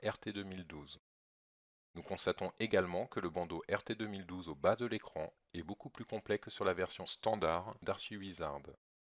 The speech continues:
et que l'on a désormais accès aux trois indicateurs qui sont le Bebio, l'éthique et le cep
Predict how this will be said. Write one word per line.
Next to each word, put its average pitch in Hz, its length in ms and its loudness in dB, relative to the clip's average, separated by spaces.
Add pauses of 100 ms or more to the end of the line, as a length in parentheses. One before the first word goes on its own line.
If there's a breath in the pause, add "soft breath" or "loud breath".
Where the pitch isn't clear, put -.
(240)
et 85 100 -8
que - 120 -4
l'on 80 160 0
a 76 60 2
désormais 80 380 0
accès 80 280 2
aux 107 120 4
trois 113 360 6
indicateurs 87 760 -2
qui - 100 -14
sont 90 200 -4
le 82 100 0
Bebio, 80 440 -4 (500)
l'éthique - 600 -6 (400)
et 87 80 2
le 80 140 0
cep - 440 4